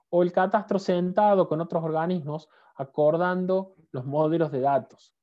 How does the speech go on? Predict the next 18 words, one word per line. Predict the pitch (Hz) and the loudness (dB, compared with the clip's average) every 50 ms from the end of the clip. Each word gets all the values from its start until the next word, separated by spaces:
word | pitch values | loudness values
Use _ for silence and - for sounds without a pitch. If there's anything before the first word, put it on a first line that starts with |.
| _ _ | _ _
¿Qué | - 190 185 | -2 0 0
va | 180 175 170 170 | 0 2 2 2
a | 170 | 0
administrar | 160 156 143 135 135 135 131 131 - 160 156 151 | 0 -2 -4 -6 -6 -8 -8 -6 -4 -2 -2 -2
el | 147 143 | -4 -6
catastro, | - 135 131 131 160 156 151 - - 160 151 | -8 -8 -6 -4 -2 -4 -4 -4 -8 -10 -10
el | 143 135 | -10 -10
catastro | - 123 131 - 135 - - - 135 | -10 -12 -10 -10 -12 -12 -12 -10 -10
multipropósito, | 131 131 131 127 127 127 117 120 143 - 160 165 165 165 156 151 127 | -8 -8 -8 -10 -10 -8 -10 -8 -6 -6 -6 -6 -6 -8 -8 -8 -8
multifinalitario | 123 127 131 135 131 - 123 120 117 117 120 123 - 165 160 165 165 143 | -8 -8 -10 -12 -14 -14 -12 -12 -10 -12 -10 -6 -4 -2 -2 -2 -2 -2
o | 127 117 | -4 -6
el | 110 | -6
catastro | - 127 131 143 143 - - 127 | -8 -8 -8 -10 -10 -10 -10 -10
moderno? | 120 120 127 139 156 165 170 165 170 175 170 - _ _ _ _ _ _ _ _ | -8 -8 -6 -2 -2 0 0 -2 -2 -6 -10 -12 _ _ _ _ _ _ _ _
¿Qué | - 180 | -2 0
van | 180 180 175 170 | 0 0 0 -2
a | |
administrar | 160 151 143 139 139 135 - 170 170 170 165 165 | -4 -4 -6 -6 -8 -8 -4 0 2 2 2 0